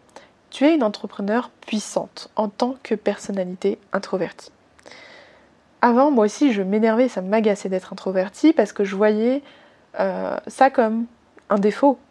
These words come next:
parce que d'autres personnes avaient des facilités que je n'avais pas. Mais en fait, quand j'ai commencé à en apprendre plus sur moi, notamment grâce au test de personnalité, euh, de Myers-Briggs,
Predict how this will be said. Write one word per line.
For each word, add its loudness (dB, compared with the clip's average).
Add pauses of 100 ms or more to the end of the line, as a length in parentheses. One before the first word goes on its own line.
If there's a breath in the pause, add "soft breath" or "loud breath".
(140)
parce -2
que -2
d'autres 0
personnes 0
avaient -2
des -4
facilités -4
que -4
je -6
n'avais -2
pas. -8 (680 loud breath)
Mais 2
en 4
fait, 2
quand 0
j'ai 0
commencé 2
à 0
en 0
apprendre -2
plus -2
sur -2
moi, 0
notamment 2
grâce -6
au -4
test 0
de 0
personnalité, -2
euh, 0
de -6
Myers-Briggs, 0